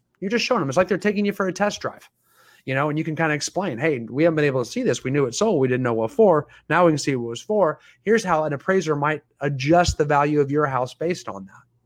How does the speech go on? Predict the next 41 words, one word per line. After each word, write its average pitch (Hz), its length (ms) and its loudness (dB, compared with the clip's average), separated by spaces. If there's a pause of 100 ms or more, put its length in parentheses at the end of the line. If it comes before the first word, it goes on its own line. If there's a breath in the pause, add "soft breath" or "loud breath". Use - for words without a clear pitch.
(280)
you 113 120 -14
know? 104 180 -16 (420 loud breath)
Um, 143 220 0
so 151 140 -4
little 180 260 4
things 180 380 -2
like 147 240 0
that 151 180 0
we 139 140 -8
can 131 160 -8
say 170 360 -2
to 143 120 -8
really 127 320 -6
help 127 240 -2
these 123 200 -8
guys 110 340 -4
out, 131 360 -4 (480 loud breath)
um, 127 440 2
has - 540 -4
a 135 100 6
whole 180 300 4
lot 151 180 4
to - 80 -8
do 135 120 -2
with 127 100 -2
that 117 180 -4
follow-up. 147 460 2
So 120 320 -4 (320 soft breath)
there's 143 180 -4
lots 160 360 4
of 143 100 -2
things 156 300 -4
that, 135 120 -4
one 165 180 2
of 226 40 2
the 190 80 -2
things 175 220 -2
we 151 80 -2
give 143 180 0
our 143 160 4
clients, 110 640 -8